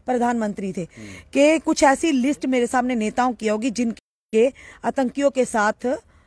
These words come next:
Speaker 1: उठना बैठना था, उनके साथ रिश्ते थे, यानी उनके साथ लिंक्स थे। पर मैंने ये बात मनमोहन सिंह जी तक भी रखी थी, पर कोई भी उस पर कार्रवाई नहीं हुई।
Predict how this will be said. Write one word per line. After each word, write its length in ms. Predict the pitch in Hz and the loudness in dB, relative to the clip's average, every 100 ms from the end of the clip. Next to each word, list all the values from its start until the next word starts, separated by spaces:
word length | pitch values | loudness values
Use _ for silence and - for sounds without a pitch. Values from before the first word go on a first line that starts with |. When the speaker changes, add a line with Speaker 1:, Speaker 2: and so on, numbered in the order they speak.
| _ | _
Speaker 1:
उठना 440 | - 220 247 254 240 | -8 -6 -2 0 2
बैठना 380 | 220 220 220 | 2 2 -2
था, 120 | 220 240 | -2 -2
उनके 240 | 220 233 | -2 -4
साथ 180 | 240 226 | -2 -4
रिश्ते 400 | 214 220 - 208 196 | -2 -4 -4 -8 -6
थे, 120 | 180 _ - - _ | -12 _ -20 -20 _
यानी 200 | 208 240 | -2 0
उनके 240 | 254 233 247 | 0 0 2
साथ 540 | 233 220 240 240 311 | 2 0 0 0 0
लिंक्स 340 | 226 269 240 - | 2 2 0 -4
थे। 140 | 190 - _ _ _ _ - | -6 -6 _ _ _ _ -2
पर 160 | 247 | 0
मैंने 280 | 247 247 262 | 2 2 0
ये 260 | 240 247 240 | 2 2 4
बात 320 | 208 233 254 | 4 2 0
मनमोहन 480 | 247 233 220 220 226 | 0 0 0 -2 -2
सिंह 200 | 247 202 | -4 -6
जी 140 | 202 | -6
तक 180 | 190 214 214 | -6 -6 -2
भी 80 | |
रखी 240 | 196 - 208 | -4 -4 -10
थी, 120 | 240 | -6
पर 180 | 220 208 | -4 -4
कोई 240 | 220 214 | -2 -4
भी 220 | 196 226 - - - | -2 -4 -6 -20 -14
उस 100 | 220 | -14
पर 180 | - 233 | -2 -2
कार्रवाई 440 | - 185 175 185 | 0 -4 -2 -4
नहीं 100 | 175 | -4
हुई। 180 | 175 180 | -6 -8